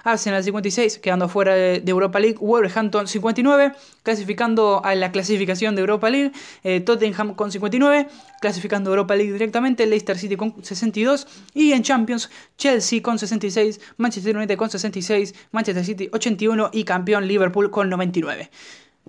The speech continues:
Ahora sí, chicos, terminamos el podcast, un podcast, eh, medianamente corto a comparación de los que venía haciendo, es corto, eh, pero bueno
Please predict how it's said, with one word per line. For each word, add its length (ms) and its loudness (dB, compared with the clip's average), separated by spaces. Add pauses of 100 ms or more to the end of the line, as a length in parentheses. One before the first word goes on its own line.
(100)
Ahora 260 4
sí, 160 2
chicos, 520 -2 (360)
terminamos 760 -2 (440)
el 140 -2
podcast, 640 0 (240)
un 120 -8
podcast, 520 -2 (320)
eh, 320 -4
medianamente 500 0
corto 380 2
a 80 -6
comparación 420 -2
de 80 2
los 120 0
que 120 -4
venía 240 2
haciendo, 540 2 (720)
es 160 -2
corto, 460 0 (540)
eh, 720 2
pero 160 4
bueno 380 2